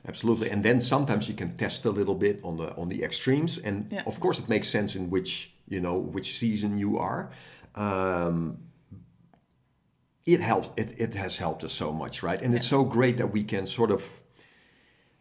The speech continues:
Speaker 1: I don't know how to say that per se, but it's, you know, because it's so old, but it's also, it's, it's also sort of lost, right? I
Speaker 2: Yeah.
Speaker 1: mean, we, we've been taking it for granted, uh, maybe a little bit. Um,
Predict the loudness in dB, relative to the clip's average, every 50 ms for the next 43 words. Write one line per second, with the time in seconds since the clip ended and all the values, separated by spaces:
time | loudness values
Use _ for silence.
0 | _ _ -4 -2 0 2 2 2 2 0 0 -2 -2 -4 -6 -2 0 2 2 4
1 | 4 2 0 0 -4 -8 -8 -6 -6 -4 -2 0 0 0 0 0 -2 -4 -4 -4
2 | -8 -8 -10 -12 -16 -12 _ -2 0 2 2 2 2 4 4 2 2 2 0 2
3 | 4 4 4 4 6 6 6 6 6 4 2 0 0 0 0 -2 0 0 0 0
4 | 0 0 2 2 2 2 0 -4 -10 -16 -20 -20 -20 _ _ _ -12 -12 -10 -10
5 | -8 -6 -6 -4 -2 -2 -2 0 0 0 0 -2 -2 -4 -2 -2 0 0 0 0
6 | -2 -2 -6 -8 -10 -10 -8 -6 -4 -4 -6 -6 -10 -14 -12 -8 -4 -2 0 0
7 | 0 0 0 0 0 -2 -2 -2 0 0 0 2 2 2 2 2 2 2 2 2
8 | 2 0 -2 -2 -2 0 0 0 0 0 -2 -4 -6 -8 -12 -18 -16 -12 -10 -8
9 | -4 -2 -2 -2 -2 -4 -4 -6 -6 -6 -6 -6 -6 -6 -8 -8 -8 -12 -14 -12
10 | -12 -10 -10 -10 -10 -10 -10 -10 -10 -10 -12